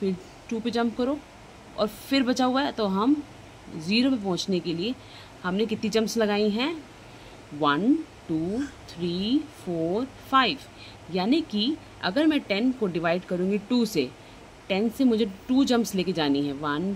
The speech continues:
टू, वन, टू, वन, टू,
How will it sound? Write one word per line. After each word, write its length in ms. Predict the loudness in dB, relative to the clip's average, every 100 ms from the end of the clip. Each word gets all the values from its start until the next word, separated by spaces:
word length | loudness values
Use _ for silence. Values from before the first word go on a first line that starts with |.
| -4
टू, 480 | -4 -2 -2 -2 -4 -4 -16 -20 -20 -20 -14 -2
वन, 340 | 0 4 4
टू, 160 | 4 0 0 -2 -2 -2 -4 -2
वन, 340 | -2 0 0 -2
टू, 80 | -2